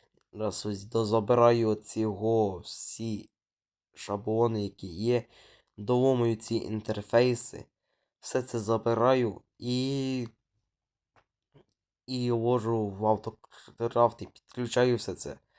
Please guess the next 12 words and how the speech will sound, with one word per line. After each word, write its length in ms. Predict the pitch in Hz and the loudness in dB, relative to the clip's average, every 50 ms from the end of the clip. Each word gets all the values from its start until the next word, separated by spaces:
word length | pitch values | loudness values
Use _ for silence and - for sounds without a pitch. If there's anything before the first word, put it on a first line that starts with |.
| _ _ _ _ _ _ - - - - - - - - - - - _ _ _ _ _ _ _ _ _ | _ _ _ _ _ _ -20 -20 -20 -20 -20 -20 -20 -20 -20 -20 -20 _ _ _ _ _ _ _ _ _
І 100 | - 185 | -4 -2
на 120 | 190 180 160 | 0 0 2
цьому 240 | 156 - 156 151 143 | 4 4 4 6 4
буду 180 | 139 120 131 | 4 2 0
закінчувати. 920 | 117 117 135 131 - 143 143 135 120 - - 92 95 - - - 82 76 - - _ _ _ _ _ _ _ _ _ _ _ _ | 0 0 -2 0 0 0 0 0 -2 -6 -6 -6 -6 -8 -8 -12 -14 -14 -14 -18 _ _ _ _ _ _ _ _ _ _ _ _
Закінчувати. 540 | - - - - 120 - - 101 101 - 117 | -8 -6 -4 -4 -4 -6 -8 -8 -4 -2 -2
Ось 160 | 123 123 - | -2 -2 -2
таке 320 | - - 127 - - 135 123 | -4 -4 -4 -2 -2 -2 -2
відео 500 | 101 104 127 131 117 123 117 113 107 104 | -2 -4 -2 0 2 2 2 2 0 -4
получилося. 840 | - _ - 120 120 117 - - 139 131 123 113 - - - 104 | -8 _ -6 -4 -4 -4 -2 0 0 0 0 0 -2 -4 -4 -4
Ну, 240 | 101 117 131 139 139 | -4 -2 -2 -2 -2
воно 600 | 131 127 127 131 131 131 123 120 113 107 95 - | 0 0 0 0 2 2 2 2 0 0 -2 -6